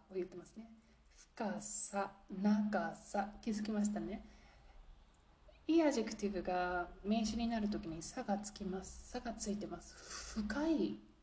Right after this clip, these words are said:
深い。これが名詞になって深さ。長い。これが名詞になって長さですね。でもあの、まあ、短い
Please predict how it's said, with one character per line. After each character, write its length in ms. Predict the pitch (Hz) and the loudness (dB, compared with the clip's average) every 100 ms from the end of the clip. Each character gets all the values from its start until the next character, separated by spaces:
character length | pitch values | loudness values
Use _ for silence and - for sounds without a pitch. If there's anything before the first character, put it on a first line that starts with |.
| - | -20
深 300 | - 214 208 | -2 4 4
い。 100 | 208 208 - - - - | 4 -2 -10 -20 -20 -16
こ 120 | - | -4
れ 100 | 254 | -2
が 120 | 262 285 302 | 0 0 0
名 240 | 214 220 214 | 2 2 2
詞 160 | - | 0
に 120 | 208 | 4
な 100 | 208 | 4
っ 40 | 202 | 4
て 320 | - - 269 | 0 -6 -6
深 260 | - - 208 | -6 -6 -6
さ。 220 | - 214 - - _ - - _ _ - | -6 -8 -14 -20 _ -20 -20 _ _ -8
長 460 | 170 165 185 240 262 | -4 -2 -2 -4 -2
い。 280 | 226 - - - - _ _ _ _ | -2 -2 -4 -16 -20 _ _ _ _
こ 100 | - | -8
れ 120 | 214 220 | -6 -4
が 100 | 220 | -4
名 200 | 220 220 | -4 -4
詞 120 | 220 | -4
に 120 | 214 | -2
な 120 | 202 | -2
っ 20 | |
て 360 | 208 - 240 233 - - - - - | -2 -6 -12 -12 -14 -20 -20 -20 -10
長 360 | 185 208 214 208 | -4 -2 0 0
さ 200 | - - - - - - | -2 -4 -10 -12 -12 -14
で 40 | - | -18
す 100 | - | -16
ね。 100 | 233 - - - - - - | -16 -18 -20 -20 -20 -20 -6
で 80 | - | 4
も 140 | 311 220 | 6 8
あ 60 | |
の、 220 | 208 202 - - - - - - | 4 2 -4 -16 -20 -20 -12 -2
ま 100 | 247 | -2
あ、 120 | 208 | 0
短 500 | 214 277 330 - 381 | 4 6 6 6 6
い 200 | 247 - | 6 2